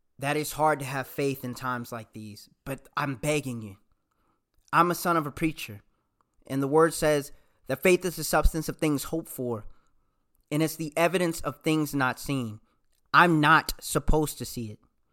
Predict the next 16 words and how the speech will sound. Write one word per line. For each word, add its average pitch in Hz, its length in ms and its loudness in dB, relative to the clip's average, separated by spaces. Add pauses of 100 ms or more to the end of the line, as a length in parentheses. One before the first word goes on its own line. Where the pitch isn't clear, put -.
(440)
I'm 156 220 2
not 160 240 2 (440)
supposed - 320 -2
to 175 60 4
have 165 220 4
evidence 165 340 2
that 151 140 2
it 143 80 -6
can 135 100 -8
happen, 135 480 -8 (560)
but 120 240 -4
I 143 120 -6
know 160 580 0 (340)
that 139 140 -8
it 113 200 -10
will. 131 380 0